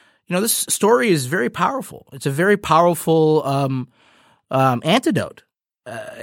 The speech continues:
against nihilism. And it provides people, it provides individuals with a,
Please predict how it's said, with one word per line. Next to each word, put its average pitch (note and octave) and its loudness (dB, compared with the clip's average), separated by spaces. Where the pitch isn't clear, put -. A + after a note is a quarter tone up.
against C#3+ 2
nihilism. B2 0
And C#3+ -2
it C3+ -6
provides D#3+ 4
people, B2 -2
it B2 -6
provides D#3 2
individuals B2+ -2
with B2+ -4
a, A#2+ -2